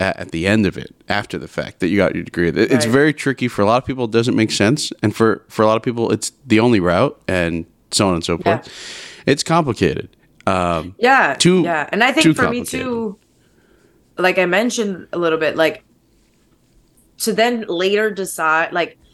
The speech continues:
Speaker 2: to have not done any acting in college and then to later decide, "I'm gonna be an actor,"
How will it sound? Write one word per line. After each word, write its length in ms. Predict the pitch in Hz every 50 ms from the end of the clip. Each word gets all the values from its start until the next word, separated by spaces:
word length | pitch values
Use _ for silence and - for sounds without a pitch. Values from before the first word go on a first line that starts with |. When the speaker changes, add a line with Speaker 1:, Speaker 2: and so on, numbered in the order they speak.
| _ _
Speaker 2:
to 100 | - 226
have 100 | 240 233
not 260 | 240 233 214 240 247 247
done 220 | 269 247 240 226
any 360 | - - 185 190 196 190 180
acting 480 | - - 160 170 165 - 175 175 175 175
in 240 | 131 135 170 160 -
college 600 | - 156 139 139 143 151 156 170 180 175 - -
and 100 | - 165
then 120 | 170 165 160
to 120 | - 175
later 360 | 156 156 160 160 170 175 185
decide, 580 | 175 175 165 - - 151 147 143 143 143 147 151 _ _ _ _ _ _ _ _ -
"I'm 60 | 160
gonna 120 | 175 170
be 80 | 156 156
an 60 | 151
actor," 480 | 139 147 160 - 190 185 185 196 196